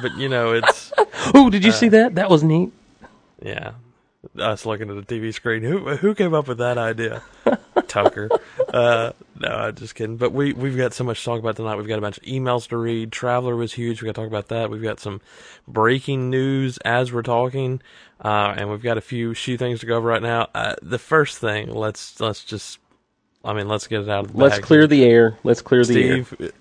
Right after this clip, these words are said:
Speaker 1: Steve, since this was your idea.
Speaker 2: <gasps> You do not put this idea on me at all.
Speaker 1: You, this was totally your
Speaker 2: No.
Speaker 1: idea. You have to fess up for it. You
Speaker 2: No,
Speaker 1: have to
Speaker 2: it
Speaker 1: fess
Speaker 2: is
Speaker 1: up
Speaker 2: not.
Speaker 1: for it right now.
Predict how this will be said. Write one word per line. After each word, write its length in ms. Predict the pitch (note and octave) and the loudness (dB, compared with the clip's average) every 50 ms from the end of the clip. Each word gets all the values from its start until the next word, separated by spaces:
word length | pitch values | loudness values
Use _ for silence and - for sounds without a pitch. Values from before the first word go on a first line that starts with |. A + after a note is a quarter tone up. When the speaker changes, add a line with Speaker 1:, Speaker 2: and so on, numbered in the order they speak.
| _ - C#2 | _ -18 -16
Speaker 1:
Steve, 460 | A2+ - - C3 B2+ B2+ B2 A2+ A#2 A#2 | -14 -6 -4 -2 -2 -2 -4 -6 -8 -8
since 200 | C#3 C3 B2 - | -8 -8 -6 -6
this 200 | C3+ C3 - - | -8 -8 -4 0
was 220 | C3 B2+ B2 A2+ | 0 0 0 0
your 180 | A#2+ B2 A#2+ A#2 | 0 0 0 0
idea. 460 | A2 G#2 G#2+ A2 A2+ A#2 A2+ A2+ A2+ A2 | 0 -2 -2 -2 -2 -2 0 -2 -2 -2
Speaker 2:
<gasps> 600 | - - - - - - - - - - D4+ D#4 - - | -4 -4 -2 0 0 2 2 2 6 6 6 6 6 4
You 140 | A3+ G#3 A3 | 6 6 6
do 160 | G#3 G3+ F#3+ | 8 8 6
not 420 | D#3+ D#3+ E3+ F3+ F#3 G3+ G3+ - - | 6 8 8 8 8 8 6 4 4
put 220 | - F#3+ F3 C3 | 4 4 6 6
this 160 | E3 D#3+ D#3+ | 4 4 6
idea 360 | F3 E3+ D#3+ D#3 D3+ F#3 D#3+ D#3+ | 6 6 6 6 6 8 8 8
on 220 | D#3 D3+ D#3 D#3 | 8 6 6 6
me 320 | D3+ D3+ C#3 B2 A#2 A2 - - | 8 8 8 6 6 2 2 4
at 180 | D3 D3+ C#3 - | 4 6 6 4
all. 360 | - C#3 C#3 C#3 C#3 B2+ A2+ | 4 6 8 8 8 8 6
Speaker 1:
You, 60 | G#2+ | 2
this 260 | B2 B2+ C#3 C3 - C#3 | 0 -4 -6 -6 -4 -4
was 300 | C3 B2 A2 - - - | -4 -4 -4 -6 -10 -10
totally 460 | - - G#3+ D3+ C#3+ B2 A#2+ A#2 A2+ | -8 -2 0 0 0 0 -2 -4 -4
your 280 | G#2+ A2+ B2 A#2 - | -4 -4 -4 -2 4
Speaker 2:
No. 180 | G3 A#3+ C#4 C4 | 6 8 8 8
Speaker 1:
idea. 200 | - - - - | 8 6 4 4
You 280 | - - - D3 C#3+ D3 | 2 0 0 2 2 2
have 240 | C3+ C3+ C3 - - | 2 0 -2 -4 -6
to 100 | B2 A#2 | -10 -10
fess 340 | - - C3 B2 B2 - C#3 | -2 -2 0 0 0 0 0
up 220 | C3 A2+ - - | 0 0 0 -4
for 240 | _ - - - - | _ -8 -6 -6 -6
it. 100 | - - | -6 -4
You 80 | - | 0
Speaker 2:
No, 120 | D4+ - - | 4 8 8
Speaker 1:
have 120 | G#4 - | 8 8
to 60 | - | 6
Speaker 2:
it 100 | - G#4+ | -2 0
Speaker 1:
fess 160 | - C#4 C#4 C4+ | 2 2 2 2
Speaker 2:
is 80 | - | 0
Speaker 1:
up 100 | - - | 0 2
Speaker 2:
not. 100 | C#4+ - - | 4 4 6
Speaker 1:
for 240 | A3+ - - C#3+ | 6 6 6 4
it 60 | A2+ A#2+ | 4 6
right 200 | B2+ C3 C3 - | 4 4 4 2
now. 380 | C3+ B2+ A#2+ A#2+ A#2 A2+ - | 0 0 0 2 0 0 -2